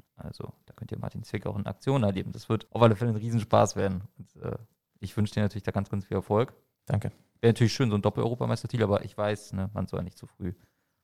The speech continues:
Speaker 1: man soll nicht zu früh anfangen.
Speaker 2: Korrekt. Danke.
Speaker 1: <laughs> Sehr, sehr gerne. Es ist ja auch so, ich meine, das ist ja auch ganz ungewohnt. Wir haben, oder was heißt ungewohnt? Für andere Sportarten ist das ja ungewohnt. Wir haben ja eigentlich eine Bundesliga-Saison, die läuft, die wird jetzt unterbrochen dann. Wir haben dann noch einen Spieltag ja im neuen Jahr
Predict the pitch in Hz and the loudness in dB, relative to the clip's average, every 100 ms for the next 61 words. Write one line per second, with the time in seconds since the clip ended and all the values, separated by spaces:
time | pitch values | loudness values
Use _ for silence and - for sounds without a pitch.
0 | - 101 101 92 95 - 107 - - - | -4 2 2 2 -2 0 0 0 -6 -8
1 | - - - - 139 98 - - _ _ | -10 -14 -6 4 6 6 4 -20 _ _
2 | _ - 101 107 - - - - 226 - | _ -4 -2 -2 -6 -4 -4 4 4 6
3 | 220 - 160 139 - - 127 123 127 123 | 4 4 0 0 -4 2 2 4 2 2
4 | 95 - 107 123 127 165 170 123 - 113 | -2 -10 -4 -2 -2 2 2 2 -4 -2
5 | 139 185 - - 120 123 117 - _ 101 | -2 -2 -6 -2 0 0 -2 -8 _ -4
6 | 117 117 110 117 - 127 135 139 117 104 | -2 0 2 0 -2 -6 -4 -4 -2 0
7 | 110 107 110 95 98 - 117 98 101 95 | 0 -2 -4 -4 -4 -2 -2 0 0 0
8 | - 110 113 - 107 104 104 101 101 - | 0 4 2 2 0 0 -2 -4 -6 -6
9 | 107 - 117 101 101 101 104 104 98 104 | -6 -6 -8 -2 0 2 0 -2 -2 -2
10 | 101 _ - 120 120 131 123 113 131 120 | -2 _ -2 0 2 2 0 0 -2 0
11 | 101 104 113 - 101 98 107 104 104 107 | 2 2 2 0 -6 -2 -2 0 0 2
12 | 113 127 123 135 - _ _ _ - 98 | 2 2 0 0 -4 _ _ _ -2 4
13 | 107 98 107 104 - 117 135 123 123 120 | 6 4 2 0 -2 -2 -2 -2 -4 -2
14 | 123 120 127 143 | -2 -2 -2 -4